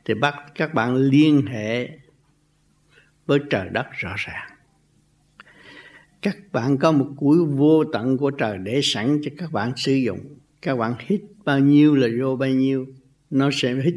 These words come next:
vô bấy nhiêu, nó mở bấy nhiêu. Càng tu thì càng tiến. Mở là mở nội tâm, nội thức của chúng ta mới mở.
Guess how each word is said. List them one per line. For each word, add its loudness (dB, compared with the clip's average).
vô 6
bấy 2
nhiêu, 6
nó 2
mở 0
bấy -2
nhiêu. -2
Càng -2
tu 4
thì -4
càng -6
tiến. -6
Mở 4
là 2
mở 2
nội 4
tâm, 2
nội 4
thức 0
của 0
chúng 0
ta 0
mới 0
mở. 0